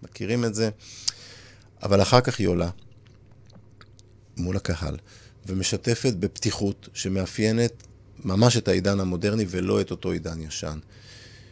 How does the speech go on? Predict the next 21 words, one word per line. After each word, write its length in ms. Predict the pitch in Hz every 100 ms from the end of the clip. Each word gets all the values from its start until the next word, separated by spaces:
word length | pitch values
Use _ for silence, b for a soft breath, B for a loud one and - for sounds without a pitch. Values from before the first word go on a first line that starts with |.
| B B - - - - - - - -
נדבר 320 | 78 82 85
על 80 | 82
שינויים 500 | - 85 95 120 110
כל 180 | 95
הזמן, 300 | 90 82 90 80
והעולם 300 | 80 87 98
שמשתנה, 640 | 98 90 - 95 113 131
אפרופו, 540 | 110 98 95 98 92
אז 120 | 90 90
כן, 280 | 113 104 90 -
זה 220 | 85 90
ממש, 460 | 90 95 101 - 98
אה, 380 | 92 - 90 85
ביטוי 400 | 87 - 139 139
לזה, 380 | 101 92 110 151 B B B B B B
שזה 260 | - - 95
בעצם 480 | 101 117 - 127 123 - - - - -
שבר 420 | - - 107 120
מנטלי 600 | 101 90 85 101 101 101 104 - - - - - -
ולא 480 | 87 82 95 107 110 - -
שבר 540 | - - 90 85 85